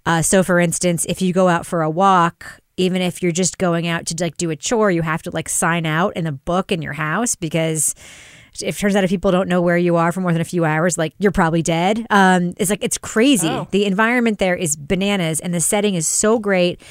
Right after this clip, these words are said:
Speaker 1: And this is basically about a family with a lot of dysfunction. And the, the book opens with,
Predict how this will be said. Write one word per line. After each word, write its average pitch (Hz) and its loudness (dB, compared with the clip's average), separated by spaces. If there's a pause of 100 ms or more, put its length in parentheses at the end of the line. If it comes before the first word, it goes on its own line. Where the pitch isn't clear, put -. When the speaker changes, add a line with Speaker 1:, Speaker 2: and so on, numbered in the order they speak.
(380)
Speaker 1:
And 196 2
this 196 2
is 196 0
basically 202 2
about 175 2
a 170 0
family 190 0
with 180 0
a - 0
lot 175 2
of 208 0
dysfunction. 180 0
And 170 -2
the, 165 -4
the 165 -2
book 208 2
opens 180 0
with, 165 -2